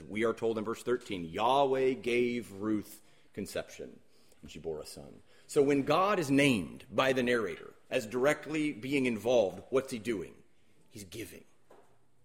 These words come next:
He visits his people and gives them food. He visits Ruth, opens her womb, and gives her a son.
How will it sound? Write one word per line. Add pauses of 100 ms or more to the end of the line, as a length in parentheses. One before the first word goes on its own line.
(220)
He
visits
his
people
and
gives
them
food. (800)
He
visits
Ruth, (200)
opens
her
womb, (180)
and
gives
her (340)
a
son.